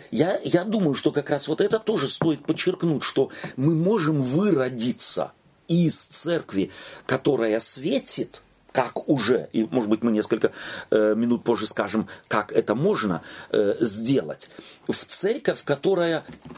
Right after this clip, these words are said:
самообслуживанием занимается, вращается вокруг своих собственных каких-то маленьких, э,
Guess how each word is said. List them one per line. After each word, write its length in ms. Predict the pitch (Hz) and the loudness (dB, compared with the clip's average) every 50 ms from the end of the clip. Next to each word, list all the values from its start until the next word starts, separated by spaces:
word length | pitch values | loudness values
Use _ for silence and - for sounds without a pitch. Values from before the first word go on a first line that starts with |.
| - - | -6 -4
самообслуживанием 1900 | - - - - 170 147 160 170 170 165 165 160 160 139 - - - - - 143 - - - - - 190 214 202 165 107 104 87 78 73 76 78 76 80 | -2 0 0 -2 -2 -2 -2 -2 2 2 2 2 0 -2 -8 -14 -6 -4 -2 -2 0 0 -2 -2 -2 0 0 0 2 2 2 0 0 -2 -2 -4 -4 -4
занимается, 720 | 80 78 80 80 76 71 71 - - - - - - - - - - - - - - | -4 -4 -6 -6 -6 -6 -8 -8 -10 -12 -12 -12 -14 -14 -14 -18 -20 -18 -16 -8 -4
вращается 600 | 104 107 139 143 135 - 180 190 190 - - 160 | 0 0 0 0 0 0 2 2 0 0 0 0
вокруг 300 | 175 - 151 180 180 - | 0 0 0 0 0 0
своих 480 | - - 156 165 180 226 277 330 320 - | 0 0 0 0 2 4 2 2 2 2
собственных 680 | - - - 262 226 - - - - 262 247 262 - | 0 2 0 0 0 -2 -2 0 0 2 2 2 2
каких-то 520 | - - - - - 185 - - - 165 - - - - - - | 2 0 0 0 -2 -8 -2 0 0 0 0 -4 -14 -14 -8 -2
маленьких, 800 | 117 139 151 160 190 190 190 190 190 170 - - 160 - - - - - - - - - - | 0 0 2 2 2 0 0 0 0 0 2 0 0 0 -2 -8 -16 -18 -18 -20 -20 -4 0
э, 480 | - 131 127 127 127 123 123 123 123 | 2 2 4 4 4 4 4 2 2